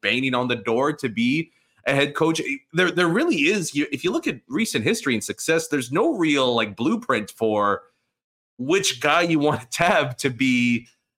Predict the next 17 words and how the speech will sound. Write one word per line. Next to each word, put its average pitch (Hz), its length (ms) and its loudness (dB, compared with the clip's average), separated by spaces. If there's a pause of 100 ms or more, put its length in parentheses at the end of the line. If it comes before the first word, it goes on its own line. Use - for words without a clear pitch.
the 135 60 -2
next 135 300 -2
head 139 200 0
coach 190 240 0
for 151 100 -4
your 120 160 0
team 120 240 -2
and 117 80 0
have 123 260 0
success 113 400 -4
for 95 140 -4
five, 95 260 -2
six - 320 -12
years, 90 180 -8
because 120 300 -4
it's, 113 180 -6
it, 131 120 -4